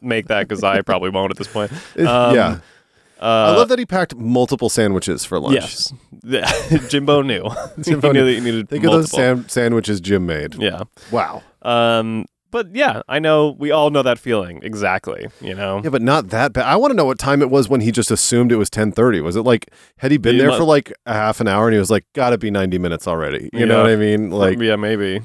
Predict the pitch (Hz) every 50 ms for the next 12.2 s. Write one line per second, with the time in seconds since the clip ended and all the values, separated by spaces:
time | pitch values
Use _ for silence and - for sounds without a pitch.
0 | - - 110 - 226 - 196 311 - 381 - - 349 339 - 190 147 151 160 175
1 | 190 135 95 - - - 107 113 107 110 131 - - - 131 127 131 120 - -
2 | 117 127 131 110 90 87 82 - 123 131 135 139 139 139 - - - - 139 -
3 | - - - _ - 190 240 294 302 - - 262 247 226 202 160 - _ _ _
4 | _ _ _ _ _ _ _ _ 123 123 - 202 233 247 - _ _ 50 50 -
5 | _ - 156 156 - 160 165 - - 190 156 - - 175 175 - - - - 170
6 | 180 226 202 180 135 110 127 107 101 95 92 90 92 90 90 90 85 85 - -
7 | 165 160 139 - - 139 - - - - - 143 147 123 113 127 147 151 - 139
8 | 135 151 - - 127 113 98 90 90 104 92 - 113 127 131 135 143 160 160 143
9 | 131 117 110 110 104 113 113 117 117 113 - - _ _ _ _ _ _ _ _
10 | _ - 127 139 151 151 131 113 117 123 123 113 95 101 107 - - 113 98 85
11 | - 98 95 92 92 - - 101 - 104 98 - - - 110 98 85 104 107 98
12 | 90 90 90 82